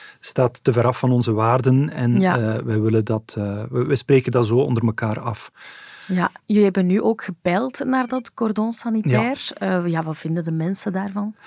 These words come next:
Speaker 1: Ja, je merkt wel natuurlijk, we zijn intussen, eh, zoveel jaren later, dat mensen,
Speaker 2: Mhm.
Speaker 1: ja, daar veel pragmatischer naar kijken. Dat
Speaker 2: Ja.
Speaker 1: die, die principiële houding van toen,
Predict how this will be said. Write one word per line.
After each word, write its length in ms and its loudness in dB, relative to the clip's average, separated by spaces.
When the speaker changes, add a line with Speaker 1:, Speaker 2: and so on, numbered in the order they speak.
Speaker 1:
Ja, 220 4
je 120 6
merkt 240 4
wel 140 4
natuurlijk, 380 4
we 80 2
zijn 160 6
intussen, 440 2
eh, 160 4
zoveel 320 4
jaren 320 4
later, 360 0
dat 140 4
mensen, 460 4
Speaker 2:
Mhm. 180 2
Speaker 1:
ja, 260 2
daar 180 2
veel 440 6
pragmatischer 760 0
naar 180 0
kijken. 480 -2
Dat 220 -2
Speaker 2:
Ja. 140 2
Speaker 1:
die, 240 2
die 180 -2
principiële 580 2
houding 340 4
van 180 0
toen, 280 2